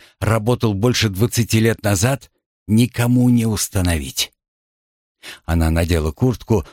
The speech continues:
положила в карман снимки с места преступления из квартиры Терне и вышла, захлопнув за собой дверь. Люси не обратила внимания на человека за рулем,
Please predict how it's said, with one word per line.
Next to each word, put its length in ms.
положила 460
в 100
карман 380
снимки 480
с 140
места 280
преступления 880
из 140
квартиры 460
Терне 500
и 260
вышла, 540
захлопнув 840
за 220
собой 380
дверь. 420
Люси 380
не 120
обратила 540
внимания 600
на 140
человека 560
за 160
рулем, 380